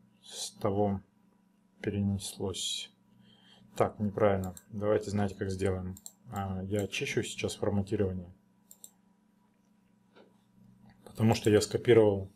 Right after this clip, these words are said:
а, так. Так иногда бывает, когда, допустим, копируете,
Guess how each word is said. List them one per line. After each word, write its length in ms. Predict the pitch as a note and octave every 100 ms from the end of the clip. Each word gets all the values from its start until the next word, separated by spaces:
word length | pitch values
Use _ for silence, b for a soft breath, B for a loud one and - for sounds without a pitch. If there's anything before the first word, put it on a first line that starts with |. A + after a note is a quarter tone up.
| _ -
а, 300 | G#2+ G2 F2+ _ _ _ _ - -
так. 280 | G#2 F#2 - - - _ _ _ _ - B B B B B B B -
Так 180 | A2+
иногда 240 | A#2 A2 A2+
бывает, 340 | A2 B2+ E3
когда, 280 | - A2 A2
допустим, 420 | G#2 - - A2
копируете, 720 | G#2+ - A#2+ A2 G#2 A2 G2